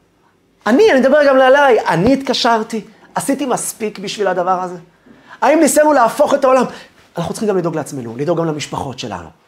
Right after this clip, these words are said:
האישה שלנו לא פחות חשובה מהאישה שאנחנו רוצים לקרב אותה. נשמור על החיי משפחה, על התא המשפחתי, בצורה טובה ויפה. אבל מה עשינו בשביל מישהו אחר גם? האם כל יום אמרנו לעצמנו, "עשרים דקות היום אני משקיע, כל יום עשרים דקות,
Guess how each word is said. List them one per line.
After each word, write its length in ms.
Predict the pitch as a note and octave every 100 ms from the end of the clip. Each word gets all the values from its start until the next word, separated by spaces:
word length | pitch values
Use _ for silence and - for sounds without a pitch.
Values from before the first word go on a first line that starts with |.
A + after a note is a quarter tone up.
| _ _ _ _
האישה 320 | G#2+ A#2+ E3+
שלנו 220 | D#3+ D#3+
לא 80 | D3
פחות 240 | D3 C#3 C3+
חשובה 400 | A#2+ B2 B2 C3
מהאישה 1300 | A2+ G#2 F#2+ F#2+ _ _ _ _ G2 C#3+ B2+ A2+ F#2+ - _
שאנחנו 280 | G#2 G2+ A2+
רוצים 180 | G#2 B2+
לקרב 300 | - G2 A2
אותה. 180 | G#2+ F2+ _ _ _
נשמור 420 | C#3+ - G#3+ A3
על 100 | A3
החיי 320 | E3+ E3 D#3
משפחה, 440 | E3+ E3 - - E3
על 60 |
התא 140 | C#3 F3+
המשפחתי, 600 | E3+ C#3+ - A2+ - C3+
בצורה 340 | B2+ D3+ D3
טובה 240 | D#3+ C3+ C3+
ויפה. 300 | B2 A2 G#2+ - - - -
אבל 160 | F3+
מה 200 | G#3 D4
עשינו 560 | D4 - C4 C#4+ D4 C#4
בשביל 360 | A3+ - G#3+ G#3+
מישהו 360 | B3 - G#3
אחר 300 | D3 F3+ D#3
גם? 160 | B2+ G#2 - - -
האם 220 | G#3+ D4 -
כל 260 | C4 C4+
יום 160 | A#3+ B3+
אמרנו 260 | A3+ A#3 C4
לעצמנו, 480 | G#3+ - A3 B3
"עשרים 400 | G#3 F3 A#3 B3+
דקות 340 | A3+ A3 A#3+ A3+
היום 200 | A3 A3
אני 100 | G#3
משקיע, 440 | F3+ - - A#3+
כל 380 | - B3+ C4+ B3+
יום 140 | B3+ G3+
עשרים 340 | F3 B3+ C#4
דקות, 380 | A#3 A3+ C#4